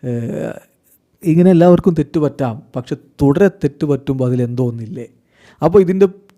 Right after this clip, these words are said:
തുടർച്ച സംഭവിക്കുന്നത് രണ്ടായിരത്തി ഒമ്പതിലാണിത്. രണ്ടായിരത്തി പത്തിലെ വേൾഡ് കപ്പിന് റഫറിമാരുടെ ലിസ്റ്റ് ഇടുമ്പോൾ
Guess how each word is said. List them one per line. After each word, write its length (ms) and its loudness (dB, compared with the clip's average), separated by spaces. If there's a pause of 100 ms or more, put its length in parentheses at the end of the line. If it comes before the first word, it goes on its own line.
തുടർച്ച 340 -2
സംഭവിക്കുന്നത് 760 -2
രണ്ടായിരത്തി 460 -2
ഒമ്പതിലാണിത്. 680 -2 (120)
രണ്ടായിരത്തി 440 -2 (120)
പത്തിലെ 420 0 (420)
വേൾഡ് 340 4
കപ്പിന് 520 0 (420)
റഫറിമാരുടെ 560 -2
ലിസ്റ്റ് 280 -4
ഇടുമ്പോൾ 380 -6